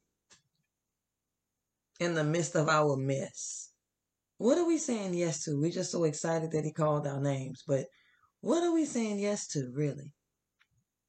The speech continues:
And I had that moment today where I sat in that bed and I was like, "God, you've called me to ministry.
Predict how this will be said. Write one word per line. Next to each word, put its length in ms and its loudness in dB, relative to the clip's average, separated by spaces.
And 180 6
I 60 4
had 220 4
that 160 4
moment 320 0
today 400 -2
where 280 4
I 140 2
sat 400 -2
in 180 0
that 200 -2
bed 520 0
and 300 2
I 80 4
was 280 2
like, 300 -2
"God, 480 -2
you've 220 0
called 340 -2
me 340 0
to 100 0
ministry. 640 -2